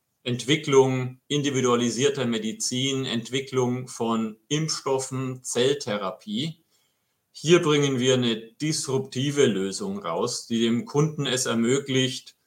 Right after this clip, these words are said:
er will Einzelzellen analysieren, sehr viele, Millionen, in möglichst kurzer Zeit zu möglichst geringen Kosten.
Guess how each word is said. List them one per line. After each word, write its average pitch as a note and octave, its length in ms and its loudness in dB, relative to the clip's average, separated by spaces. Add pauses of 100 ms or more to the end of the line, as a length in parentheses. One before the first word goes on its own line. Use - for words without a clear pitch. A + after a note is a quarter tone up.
(880)
er E3+ 200 10
will D#3 140 4
Einzelzellen A#2 880 2
analysieren, G2+ 800 -4
sehr E3 220 4
viele, C#3+ 600 0
Millionen, C3 880 4
in C3 180 -4
möglichst D3+ 640 -2
kurzer C3+ 420 0
Zeit A#2+ 400 0
zu A#2 120 -8
möglichst A#2+ 560 -4
geringen A2 440 -6
Kosten. B2 680 -4